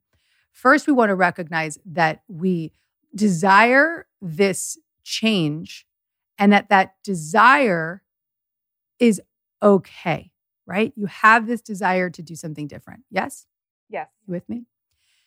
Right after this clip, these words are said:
Speaker 1: And there's definitely a voice in the back of your mind saying what? What's the voice in the back of your mind saying?
Speaker 2: You mean to change?
Speaker 1: The part that does not want to let go.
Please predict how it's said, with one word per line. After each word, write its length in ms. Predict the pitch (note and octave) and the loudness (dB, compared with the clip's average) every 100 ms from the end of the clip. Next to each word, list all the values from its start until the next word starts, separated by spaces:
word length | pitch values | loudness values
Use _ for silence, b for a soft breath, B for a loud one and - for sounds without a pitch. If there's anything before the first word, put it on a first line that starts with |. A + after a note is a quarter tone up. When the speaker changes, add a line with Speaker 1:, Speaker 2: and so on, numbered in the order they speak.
| _ _ - | _ _ 0
Speaker 1:
And 420 | G3+ F#3+ F3+ - _ _ | 2 2 0 -6 _ _
there's 220 | G3+ G3 | -4 -2
definitely 340 | D#3+ A#3 B3+ A#3+ | 0 0 0 -4
a 60 | |
voice 280 | G#3 G3+ F#3+ | -2 -4 -4
in 120 | G3 | -6
the 80 | F3+ | 0
back 220 | F3 E3+ | 0 0
of 60 | D#3+ | -6
your 100 | F3+ | -8
mind 220 | E3+ E3+ | -8 -8
saying 260 | - E3 D#3 | -6 -6 -4
what? 200 | D3+ - - | -6 -6 -8
What's 200 | F3+ - | -8 -8
the 80 | |
voice 320 | E3+ E3+ D#3+ E3+ | -10 -8 -8 -10
in 60 | |
the 60 | D#3 | -8
back 200 | D3 - | -8 -8
of 40 | |
your 100 | D#3+ | -12
mind 240 | D3 D3 D#3 | -12 -12 -14
saying? 260 | - - - _ _ _ _ | -18 -18 -20 _ _ _ _
Speaker 2:
You 120 | B3+ A3 | -12 -10
mean 220 | G#3 G3+ | -10 -12
to 100 | - | -16
change? 520 | G3 A3 G3+ B3 F#4+ _ _ _ _ _ _ _ _ _ | -18 -16 -14 -14 -18 _ _ _ _ _ _ _ _ _
Speaker 1:
The 60 | G3+ | 0
part 220 | A#3 A3+ | 2 2
that 100 | C4 | 2
does 160 | A3 G3 | 0 2
not 160 | G3+ | 2
want 140 | F#3+ F#3 | 2 -2
to 40 | |
let 180 | F3 E3+ | -2 -6
go. 200 | D#3 C#3+ | -8 -12